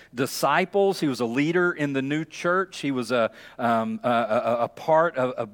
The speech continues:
a, a huge part of the movement of Christianity. Now, this is important, knowing his Hebrew background, his Jewishness, because men like Cornelius were not well liked by men who were like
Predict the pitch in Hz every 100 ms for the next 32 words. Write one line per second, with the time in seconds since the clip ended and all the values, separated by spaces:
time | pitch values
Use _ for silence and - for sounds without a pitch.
0 | - 107 - - 175 165 - 165 160 151
1 | 117 117 - - - 135 165 170 180 170
2 | - - 165 - 147 143 143 135 95 76
3 | - - - 139 - 131 170 - 208 185
4 | 175 - 190 175 131 151 165 170 151 143
5 | - 185 180 165 165 156 156 160 127 123
6 | 113 117 107 151 170 170 - 120 113 -
7 | - - - 135 143 147 156 196 208 185
8 | 175 - 175 160 170 180 175 139 - 143
9 | 139 156 165 - 156 135 131 160 139 107
10 | 113 - - - 131 139 139 151 151 135
11 | 143 127 135 135 127 127 127 120 120 -